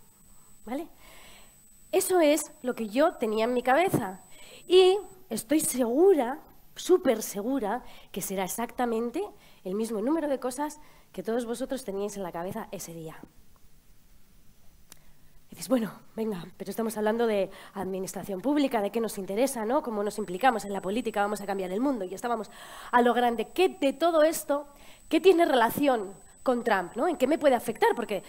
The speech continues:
voy aquí muy de sobrada, a mí lo de Trump no me afecta. Hombre, pues igual sí, ¿no? Vale, pues los vuelos, la bolsa fluctúa, tal, los precios de los vuelos, para cambiarlos o no, puede que me esté afectando por esto. Eh, me venden el garaje.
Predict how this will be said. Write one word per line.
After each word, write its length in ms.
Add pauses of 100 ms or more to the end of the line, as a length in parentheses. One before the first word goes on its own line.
(160)
voy 160
aquí 240
muy 120
de 100
sobrada, 400
a 40
mí 120
lo 80
de 80
Trump 200
no 80
me 80
afecta. 460
Hombre, 200
pues 180
igual 260
sí, 260
¿no? 260 (380)
Vale, 340 (120)
pues 240 (160)
los 220
vuelos, 500 (300)
la 160
bolsa 460
fluctúa, 560
tal, 200
los 100
precios 300
de 80
los 160
vuelos, 300
para 160
cambiarlos 440
o 60
no, 180 (360)
puede 240
que 100
me 60
esté 160
afectando 500
por 140
esto. 360 (840)
Eh, 380
me 120
venden 260
el 100
garaje. 500